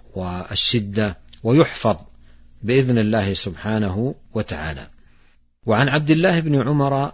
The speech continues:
رضي الله عنهما قال: "لم يكن رسول الله صلى الله عليه وسلم يدع هؤلاء الدعوات حين يصبح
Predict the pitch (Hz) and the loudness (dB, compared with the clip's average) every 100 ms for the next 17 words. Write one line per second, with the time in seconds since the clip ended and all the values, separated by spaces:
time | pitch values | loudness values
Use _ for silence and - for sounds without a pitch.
0 | - 110 104 98 101 98 98 104 113 117 | -4 -2 0 0 0 0 -2 0 0 2
1 | 120 135 - - - - - 113 117 151 | 0 0 -4 -14 -20 -18 -2 2 4 2
2 | - - - - - - - 110 139 170 | -2 -12 -20 -20 -20 -20 -6 2 4 4
3 | 165 160 - 165 165 170 - - - 117 | 4 2 0 0 0 -2 -10 -20 -4 -2
4 | - 139 135 117 117 117 107 - 107 104 | 0 2 2 2 2 2 2 0 0 -2
5 | 107 113 104 101 113 110 113 107 - 139 | 0 0 0 0 0 0 0 0 0 -2
6 | 147 160 165 - - 120 139 127 101 98 | -2 -2 -4 -10 -4 2 4 4 2 0
7 | 87 98 120 127 127 135 117 113 87 90 | -2 -2 0 0 0 0 2 2 0 -4
8 | 82 - - - 110 98 110 92 214 127 | -8 -12 -14 -8 -8 0 0 2 0 0
9 | 160 - - - - - - 127 131 131 | -2 -8 -16 -20 -20 -20 -2 2 4 2
10 | 151 - 151 170 | 0 0 0 -2